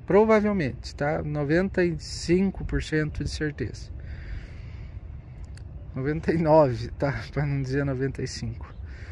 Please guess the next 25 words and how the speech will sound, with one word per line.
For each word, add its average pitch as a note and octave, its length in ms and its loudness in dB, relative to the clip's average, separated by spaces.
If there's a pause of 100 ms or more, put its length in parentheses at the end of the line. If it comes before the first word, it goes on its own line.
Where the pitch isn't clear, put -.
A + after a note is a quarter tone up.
(380)
Que C4+ 200 10
é, A#3+ 300 12
vai A3 280 10
ser B3 140 6
o A#3 60 10
mesmo B3+ 360 6
período, F3+ 440 6
comprar F#3 500 8
ele D3+ 360 6 (1200)
bezerro, F#3+ 720 8 (380)
e G#3+ 180 2
entregar G#3+ 420 10
ele G#3 120 8
garrote, G3 640 4 (580)
tá? C#3+ 240 -2 (1400)
Pro D3 140 -2
confinamento. D#3+ 880 0
O - 100 2
mesmo A3 340 10
período G#3+ 380 6
que - 140 -2
faz G3 260 6
com G#3 160 0
as G#3 160 2
fêmeas. B2+ 560 -2